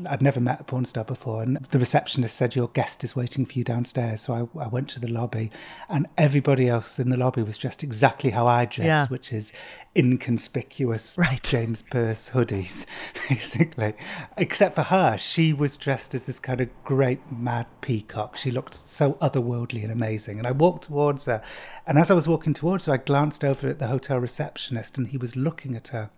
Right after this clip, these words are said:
Speaker 1: not realizing that anyone was looking at him.
Speaker 2: Mm-hmm.
Speaker 1: And the look on, on his face was one of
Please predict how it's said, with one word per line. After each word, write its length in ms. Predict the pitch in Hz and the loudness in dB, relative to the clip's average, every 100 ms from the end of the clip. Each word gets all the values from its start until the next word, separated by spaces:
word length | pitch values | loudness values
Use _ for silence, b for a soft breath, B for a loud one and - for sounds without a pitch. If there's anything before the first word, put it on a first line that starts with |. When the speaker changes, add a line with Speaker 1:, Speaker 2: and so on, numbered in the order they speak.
| _ 156 | _ 2
Speaker 1:
not 220 | 139 147 | 4 4
realizing 600 | 131 123 117 120 - 120 | 0 0 -2 -4 -4 -6
that 120 | 120 | -4
anyone 260 | 120 123 120 | -4 -4 -4
was 140 | 117 - | -6 -10
looking 260 | - 131 | -12 -12
at 80 | 123 | -10
him. 340 | - 175 135 - B B | -4 -2 -2 -6 B B
Speaker 2:
Mm-hmm. 220 | 185 160 | 4 6
Speaker 1:
And 160 | 151 127 | 6 6
the 40 | |
look 200 | 123 139 151 | 6 2 0
on, 200 | 139 147 | 0 -2
on 100 | - | 0
his 180 | 123 120 | 0 0
face 500 | - 143 131 - - - | 0 0 0 -4 -10 -4
was 260 | 131 117 127 | -2 -2 0
one 160 | 120 | 0
of 200 | 120 117 | 0 -2